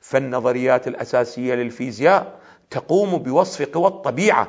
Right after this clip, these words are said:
وكيفية تعامل الأشياء مع قوى الطبيعة. والنظريات الكلاسيكية مثل نظرية نيوتن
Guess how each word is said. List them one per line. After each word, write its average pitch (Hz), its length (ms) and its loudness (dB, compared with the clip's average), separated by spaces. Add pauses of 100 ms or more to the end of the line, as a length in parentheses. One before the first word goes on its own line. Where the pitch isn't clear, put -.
(280)
وكيفية 139 640 0
تعامل 156 640 0
الأشياء 180 640 0
مع 170 360 0
قوى 202 480 4 (140)
الطبيعة. 151 540 2 (440)
والنظريات 123 1000 0
الكلاسيكية 127 920 0
مثل 127 320 -6
نظرية 127 540 -2
نيوتن 139 580 -2